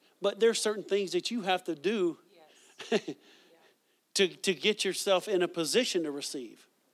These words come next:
Speaker 2: Yeah.
Speaker 1: And that's, that's what people don't understand. And so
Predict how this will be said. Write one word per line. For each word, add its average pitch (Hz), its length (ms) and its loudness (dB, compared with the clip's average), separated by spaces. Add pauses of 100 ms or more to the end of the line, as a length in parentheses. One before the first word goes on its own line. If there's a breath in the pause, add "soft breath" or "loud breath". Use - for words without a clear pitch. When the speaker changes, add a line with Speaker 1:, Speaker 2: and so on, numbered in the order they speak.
Speaker 2:
Yeah. - 1300 -12
Speaker 1:
And 185 60 2
that's, 190 200 4
that's 185 260 4
what 170 160 0
people 175 240 -2
don't 151 180 -2
understand. 143 480 -4
And 135 100 -8
so 156 240 -2